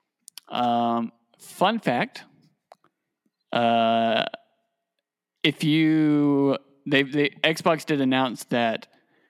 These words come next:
this is also gonna be one of their smart delivery games. So if you buy it on the Xbox One, then you can upgrade it to the Xbox Series X for, you know, their smart delivery thing. You, you get it for free, basically.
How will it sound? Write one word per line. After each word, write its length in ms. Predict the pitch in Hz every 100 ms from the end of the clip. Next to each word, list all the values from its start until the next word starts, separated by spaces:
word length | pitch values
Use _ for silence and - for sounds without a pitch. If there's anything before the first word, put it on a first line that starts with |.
| _ _
this 180 | 123 120
is 140 | 123
also 280 | 120 120 143
gonna 160 | 123 120
be 180 | 123 120
one 160 | 120
of 80 | 117
their 100 | 117
smart 320 | 117 - 127
delivery 380 | - 131 151 165
games. 480 | 156 156 156 160 - _ _
So 460 | - 135 127 120 -
if 180 | 120 -
you 460 | 123 120 120 117 - _ _ _ _ _ _ -
buy 220 | 127 127
it 200 | 123 123 -
on 720 | 120 117 117 113 113 113 - _ _
the 80 | 131
Xbox 480 | 120 - 123 113 -
One, 400 | 151 180 175 170
then 160 | 131
you 100 | 123 127
can 180 | 123
upgrade 320 | 101 113 120 107
it 60 |
to 60 | -
the 100 | 113
Xbox 380 | 95 - - - _
Series 400 | - - 113 104
X 360 | 120 110 - - - _ _ _ _ -
for, 320 | - 113 92
you 100 | 123
know, 160 | 113 - -
their 100 | 127
smart 260 | 123 120 110
delivery 260 | 120 117
thing. 220 | 113 120 117
You, 120 | 117
you 160 | - 123
get 140 | 117
it 120 | -
for 100 | -
free, 240 | 123 127 120
basically. 600 | 120 117 120 - 127